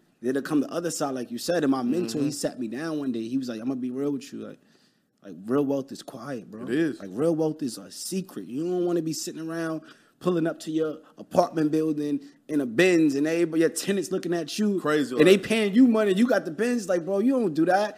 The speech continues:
Speaker 1: 'Cause that's what I
Speaker 2: Mm-hmm.
Speaker 1: was doing. I'm pulling up to pick up money or take care of issues. And it's like, real wealth is quiet. You don't
Speaker 2: It
Speaker 1: gotta
Speaker 2: is.
Speaker 1: always tell people that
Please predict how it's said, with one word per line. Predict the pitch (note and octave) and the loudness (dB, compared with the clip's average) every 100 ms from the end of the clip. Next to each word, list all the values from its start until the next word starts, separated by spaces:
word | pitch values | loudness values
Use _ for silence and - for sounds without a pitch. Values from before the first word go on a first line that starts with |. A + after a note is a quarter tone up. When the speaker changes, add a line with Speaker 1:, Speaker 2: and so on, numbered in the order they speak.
| - | 0
Speaker 1:
'Cause | C3+ | 6
that's | F3 G#3 | 6 6
what | F3+ | -2
I | |
Speaker 2:
Mm-hmm. | E3+ | -2
Speaker 1:
was | D#3 | 2
doing. | B3 B3+ B2 - - | 4 4 2 -6 -12
I'm | E3 | -8
pulling | - F#3+ F#3 | -2 0 0
up | E3+ | -2
to | E3+ E3 - - _ - | -4 -4 -6 -20 _ -2
pick | F#3+ G3 | 0 2
up | - C3 | 0 0
money | D3+ G3 | 2 2
or | F#3 D#3+ D3+ - _ - | 4 2 0 -6 _ -2
take | F#3 | -2
care | F#3+ F#3 | 2 0
of | F#3 | 0
issues. | F#3 G#3 G3 F#3+ F#3 _ _ _ _ _ | -4 -2 -2 -4 -8 _ _ _ _ _
And | C#3+ D#3 | -2 0
it's | C#3+ | 0
like, | C#3+ A2+ - _ _ _ - | -4 -6 -12 _ _ _ -4
real | B2 D3 | 2 4
wealth | C#3 B2+ | 4 0
is | A2 | -4
quiet. | - C3+ C3 A2 F2+ - | -10 -2 0 -2 -6 0
You | C3+ | 2
don't | D#3 | 4
Speaker 2:
It | |
Speaker 1:
gotta | D#3 D3+ | 4 2
Speaker 2:
is. | |
Speaker 1:
always | D3+ C#3+ | 2 0
tell | - F3 D#3+ | 0 0 0
people | - D#3+ D3+ C#3 | 0 -4 -4 -2
that | B2+ | -2